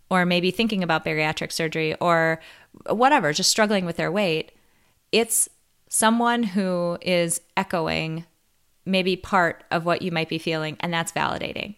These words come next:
that someone out there understands me and sees me for the experience that I'm having. And if you're not that person, if you're someone who hasn't been in that experience or,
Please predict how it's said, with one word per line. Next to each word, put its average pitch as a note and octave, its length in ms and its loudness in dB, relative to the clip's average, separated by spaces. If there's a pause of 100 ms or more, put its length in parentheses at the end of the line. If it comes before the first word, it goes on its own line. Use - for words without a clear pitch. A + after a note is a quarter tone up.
(240)
that E3 340 2 (500)
someone G#3 300 4
out F#3 180 4
there E3+ 200 0
understands E3+ 680 -2
me D#3 140 -6
and D#3 120 -6
sees F#3 320 0
me D#3+ 360 -4
for D#3 580 0 (440)
the F#3 100 2
experience E3 540 0
that E3 120 2
I'm D#3 140 0
having. D#3 500 -2 (720)
And G#3+ 140 6
if G#3+ 140 0
you're G#3+ 140 0
not B3+ 360 4
that - 200 -2
person, - 500 -8 (120)
if - 140 -4
you're G3+ 140 0
someone G#3+ 420 2
who F#3 420 -2
hasn't A#3+ 380 0
been G#3 140 0
in A3 120 2
that F#3 140 -2
experience E3 720 -4
or, E3+ 420 -2